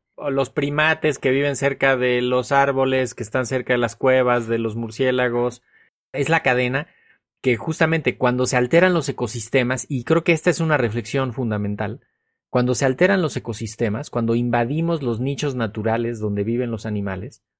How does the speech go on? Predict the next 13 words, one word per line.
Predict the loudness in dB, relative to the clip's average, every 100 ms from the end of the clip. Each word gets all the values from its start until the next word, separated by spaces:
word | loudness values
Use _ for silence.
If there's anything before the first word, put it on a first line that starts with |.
| _
nos | -6 0
vamos | 2 2 0
a |
enfrentar | -2 -2 0 2
a |
eso. | 0 -4 -10 -14 _ 0
Cuando | 2 4
la | 4 2
ciudad | 2 2 2
crece | 2 2 4 2
hacia | 2 2
la | 2 0
montaña, | -2 -2 -2 -2 0 -2 -2 -4